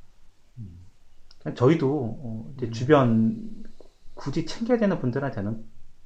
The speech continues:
Speaker 1: 그냥 부담 없이, 어,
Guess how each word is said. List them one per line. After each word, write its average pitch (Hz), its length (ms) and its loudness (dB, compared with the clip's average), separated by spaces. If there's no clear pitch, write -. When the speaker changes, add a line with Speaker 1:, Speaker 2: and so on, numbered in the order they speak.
Speaker 1:
그냥 - 220 -12
부담 190 280 4
없이, 107 640 -2
어, 101 380 -12